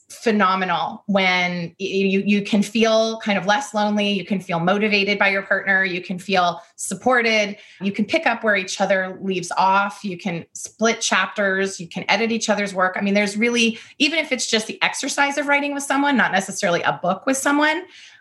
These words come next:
but maybe start with writing and co-authoring an essay with someone. And that's what Jen and I wanna do. Our next essay for you is about being right, you know, writing with a partner. But really, I love just the idea of having someone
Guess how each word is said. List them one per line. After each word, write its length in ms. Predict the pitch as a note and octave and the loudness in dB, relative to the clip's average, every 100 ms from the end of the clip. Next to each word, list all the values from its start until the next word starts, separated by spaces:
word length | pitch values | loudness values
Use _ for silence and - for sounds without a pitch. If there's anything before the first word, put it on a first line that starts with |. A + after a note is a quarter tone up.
| _ | _
but 220 | G#3+ G3+ G#3 | 0 0 0
maybe 240 | G3 F#3+ | 0 -2
start 260 | - F3+ F3 | 0 0 0
with 140 | F3 | 0
writing 280 | F3+ F3 E3+ | 0 0 -2
and 140 | D#3 | -4
co-authoring 520 | - F#3+ F3+ F#3 F#3+ D#3 | 0 2 2 0 -4 -4
an 80 | - | -2
essay 300 | A3 B3 B3 | 0 0 0
with 120 | B3 | 0
someone. 460 | B3+ B3+ B3+ C4 C4 | 0 2 4 2 2
And 300 | G3+ F#3+ G3 | 2 2 2
that's 160 | - | 0
what 100 | A#3 | -2
Jen 180 | A3 G3 | -2 0
and 100 | F#3+ | 2
I 80 | F3+ | 0
wanna 200 | F3+ F3 | 0 -2
do. 260 | E3+ F3 F#3+ | 0 2 2
Our 120 | F3 | 2
next 360 | E3+ E3 - - _ D3+ | 0 -2 -12 -20 _ -2
essay 260 | F3+ F#3+ | 0 0
for 160 | E3+ F3 | -2 -2
you 240 | E3 F3 | 0 2
is 260 | E3 E3 - | 2 -2 -4
about 240 | E3 E3+ E3 | 0 2 2
being 160 | G3 | 0
right, 260 | F#3 F3 F3+ | 2 0 0
you 60 | G3 | -2
know, 120 | E3 | 0
writing 320 | G3 G3+ G3 | 0 0 -4
with 100 | F#3+ | -8
a 60 | G3+ | -4
partner. 420 | G3 F#3 C4 - - - - - | -4 -2 -2 -4 -10 -16 -16 -4
But 240 | A#3+ A3 - G3+ | 2 2 0 -4
really, 420 | A3+ C4 B3 A3+ | 0 2 4 4
I 100 | G#3+ | 4
love 380 | G3+ G3+ G3+ G#3 | 2 2 -2 -4
just 220 | G#3 - | -4 0
the 120 | F#3+ | 2
idea 400 | F#3 F#3 F#3 F3+ | 2 0 2 2
of 80 | E3+ | 0
having 400 | - F#3 F3+ F3+ | -2 -2 -2 -6
someone 480 | - F3+ F3 E3+ | -4 -2 -2 -2